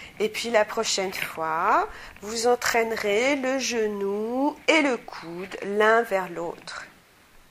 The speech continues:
Faites plus petit que ce que vous faites. Sentez plutôt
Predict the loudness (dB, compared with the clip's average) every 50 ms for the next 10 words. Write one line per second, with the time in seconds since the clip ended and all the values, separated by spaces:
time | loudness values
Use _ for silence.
0 | _ -20 -20 -20 -20 -20 -20 -20 -20 _ _ -20 -20 -20 -20 -20 -20 -20 -20 -12
1 | -4 0 0 0 -2 -4 -8 -4 -4 -4 -4 -4 -8 -8 -8 -10 -12 -10 -8 -8
2 | -8 -8 -8 -8 -8 -8 -8 -8 -10 -10 -10 -8 -4 -4 -4 -4 -2 -2 -2 -2
3 | -2 -4 -6 -6 -4 -4 -6 -6 -4 -4 -2 0 2 2 0 0